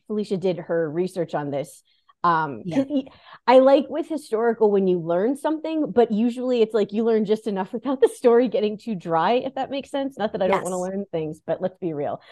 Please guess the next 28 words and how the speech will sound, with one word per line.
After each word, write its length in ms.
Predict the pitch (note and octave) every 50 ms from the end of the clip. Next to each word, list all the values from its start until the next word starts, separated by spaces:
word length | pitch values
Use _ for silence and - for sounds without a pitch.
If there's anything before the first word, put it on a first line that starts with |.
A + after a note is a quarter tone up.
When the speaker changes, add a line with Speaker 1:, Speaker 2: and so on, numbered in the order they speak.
| - - -
Speaker 1:
<laughs> 180 | B3+ - - - D#4+ D#4+ - F#4+ F4 -
Speaker 2:
No, 120 | G#3+ -
Speaker 1:
So, 40 | F3+
Speaker 2:
absolutely. 840 | F3+ F#3 F#3+ G#3 G#3 G#3+ G3+ G3+ G3 G3 G#3 - D#3+ D3 C#3+ C#3 - _ _ _ _ _ _ _ _ _ _ _ -
Speaker 1:
so 160 | D#4 D#4 D4+
the 80 | C4
general 380 | D4+ A3+ D4+ E4 F4 F#4 G#4 F#4
premise 420 | D4+ D#4+ D4 C#4+ C4 B3 A#3+ - -
of 200 | G#3+ G#3+ G#3 G3+
the 80 | A3
book 240 | E3+ F3 C3+ C3 - _ _ _
is 360 | - G3+ F#3 F3+ F3+ F3 F3 -
we 220 | G3 F#3 A3+ A#3
have 480 | A3 F#3+ G#3+ G#3 G3 F#3+ F#3+ G3+ G3+ G#3+ -
our 320 | - F#3+ F3+ F#3 F3+ E3+ F3
heroine, 520 | F3 G#3+ A#3 A#3 A#3+ A#3+ B3 C4 C4+ C4
Isabel, 600 | - G#3 F3+ G3 E3 E3 D3+ A#2 G#2+ B2 G#3 - - A#3
who 220 | - G#3+ F#3+ F3 F3
is 380 | - - F3+ E3+ E3+ E3+ F3 - -
a 160 | F3+ E3 D#3+
charming 480 | - - A#3 B3 B3+ B3+ B3+ B3 A#3+ -
heiress 400 | F#3 F3 F3 E3+ E3 E3+ F3 - _
who 80 | - F3+
has 280 | D#3 - - G#3 A#3+ - _
to 80 | - A#3+
find 440 | - - F#3 F3+ F3+ F#3 F#3 F3 - -
a 60 | F#3
match, 500 | E3+ D#3+ D3 D3 D3 - - - - -